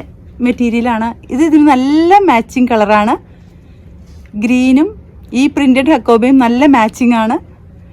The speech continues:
ഇതും നാൽപത്തിരണ്ട്, നാൽപത്തിനാല് ഇഞ്ച് വീതിയാണ്. ഇതും സാരിക്ക്, ടോപ്പിന്, ഷോളിന്, യോക്കിന് എല്ലാറ്റിനും ഒരേപോലെ കൊണ്ടുപോകുന്ന ഐറ്റമാണ്.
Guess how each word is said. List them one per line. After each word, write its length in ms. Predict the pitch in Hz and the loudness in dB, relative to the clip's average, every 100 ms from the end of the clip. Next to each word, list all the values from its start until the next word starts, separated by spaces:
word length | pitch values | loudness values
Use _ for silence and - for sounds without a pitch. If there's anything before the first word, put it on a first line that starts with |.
| - - | -12 -4
ഇതും 180 | 262 392 403 | -2 0 0
നാൽപത്തിരണ്ട്, 540 | 269 262 262 269 277 277 | 0 -2 -4 -2 -2 -2
നാൽപത്തിനാല് 500 | 247 233 220 254 262 | -4 -6 -6 -2 -2
ഇഞ്ച് 140 | 240 233 | -2 -4
വീതിയാണ്. 500 | 233 233 233 226 269 - 240 | -6 -4 -4 -4 -6 -8 -6
ഇതും 160 | 294 381 330 | -4 -4 -4
സാരിക്ക്, 500 | 240 226 226 - 233 226 | -4 -6 -8 -6 -6 -4
ടോപ്പിന്, 500 | 233 226 - 226 226 226 | -4 -4 -6 -8 -8 -8
ഷോളിന്, 480 | - 226 226 226 220 226 226 | -8 -4 -4 -4 -6 -6 -4
യോക്കിന് 440 | 226 233 233 220 226 - - - 262 | -6 -6 -8 -8 -10 -16 -20 -10 -2
എല്ലാറ്റിനും 520 | 330 392 370 254 214 - - | 2 2 2 -2 -8 -6 -6
ഒരേപോലെ 540 | 254 311 359 320 285 269 | -2 -2 -2 -2 -4 -2
കൊണ്ടുപോകുന്ന 520 | 233 214 220 233 370 370 | -4 -2 -2 -2 -2 -2
ഐറ്റമാണ്. 340 | - 73 - | -6 -14 -16